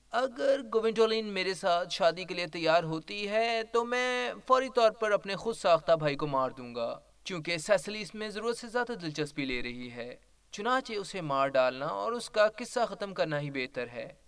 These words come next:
और आपको मशवरा है कि अपने भाई को, क्या अजीब सा नाम था उसका, अ, Banbury, हाँ, उसको भी मार डालो और किस्सा खत्म करो। Algernon,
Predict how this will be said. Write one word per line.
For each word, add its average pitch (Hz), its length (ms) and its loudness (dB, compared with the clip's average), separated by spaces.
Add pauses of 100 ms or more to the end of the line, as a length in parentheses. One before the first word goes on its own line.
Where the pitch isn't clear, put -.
(160)
और 139 340 0
आपको 165 800 0
मशवरा 233 360 0
है 190 240 2
कि 208 160 -6
अपने 220 240 -4
भाई 202 260 0
को, 220 220 -4
क्या 240 260 -2
अजीब 247 280 -2
सा 254 140 -4
नाम 185 240 -4
था 196 120 -2
उसका, 180 380 0
अ, - 360 -6
Banbury, 170 760 -2 (280)
हाँ, 262 160 0
उसको 247 300 0
भी 180 120 -4
मार 139 240 6
डालो 135 260 4
और 170 100 0
किस्सा 220 340 0
खत्म 143 300 -4
करो। 120 400 -10 (400)
Algernon, 127 640 -6